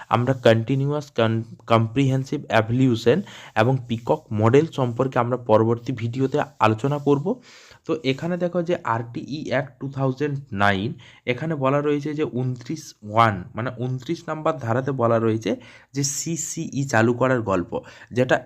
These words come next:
এ-, আজকের দিন, মানে যেদিন আমাদের এই আরটিই অ্যাক্ট চালু হয়েছিল, সেদিনই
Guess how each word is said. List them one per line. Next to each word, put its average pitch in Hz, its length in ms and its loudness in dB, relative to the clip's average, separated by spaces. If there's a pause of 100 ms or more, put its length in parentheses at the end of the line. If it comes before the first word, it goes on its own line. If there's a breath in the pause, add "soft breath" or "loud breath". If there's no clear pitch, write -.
(140)
এ-, 120 260 2
আজকের 117 420 -2
দিন, 117 140 -2
মানে 104 200 0
যেদিন 117 340 2 (1160)
আমাদের 127 360 4 (360 loud breath)
এই 120 160 -2
আরটিই 120 560 0
অ্যাক্ট 139 200 -4
চালু 117 280 2
হয়েছিল, 123 360 0
সেদিনই 131 480 -4